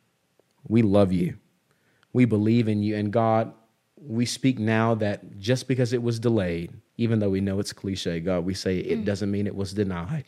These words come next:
Speaker 2: Amen.
Speaker 1: You'll still do it. In Jesus' name we do pray.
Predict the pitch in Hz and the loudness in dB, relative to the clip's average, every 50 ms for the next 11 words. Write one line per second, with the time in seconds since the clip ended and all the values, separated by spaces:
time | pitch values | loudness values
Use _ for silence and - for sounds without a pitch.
0 | - 214 208 208 220 233 262 269 254 233 233 - _ _ _ _ _ 117 117 120 | -12 -14 -12 -10 -12 -10 -10 -10 -10 -12 -12 -16 _ _ _ _ _ 4 4 4
1 | 113 - - - 110 104 95 90 87 80 80 73 - - _ _ _ _ _ _ | 4 4 2 0 2 2 2 0 -4 -6 -6 -8 -10 -16 _ _ _ _ _ _
2 | _ _ _ _ _ _ _ _ - 101 95 85 107 117 117 113 123 120 - - | _ _ _ _ _ _ _ _ -2 0 0 4 4 4 6 6 4 2 2 2
3 | 120 117 113 113 113 117 117 117 113 - - 110 101 98 95 95 | 4 4 4 4 4 4 4 2 2 2 0 0 0 2 0 -2